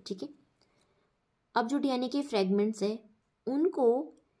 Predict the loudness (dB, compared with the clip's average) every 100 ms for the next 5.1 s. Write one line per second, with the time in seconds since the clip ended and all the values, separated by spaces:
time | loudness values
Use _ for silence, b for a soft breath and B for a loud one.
0 | _ _ _ _ 0 0 4 2 2 2
1 | 2 2 0 0 0 2 0 0 -2 0
2 | 0 2 4 4 2 0 0 0 -2 -2
3 | 0 -2 0 -2 0 0 2 2 0 -2
4 | 0 0 -2 -4 -2 -2 -2 -2 -2 -6
5 | b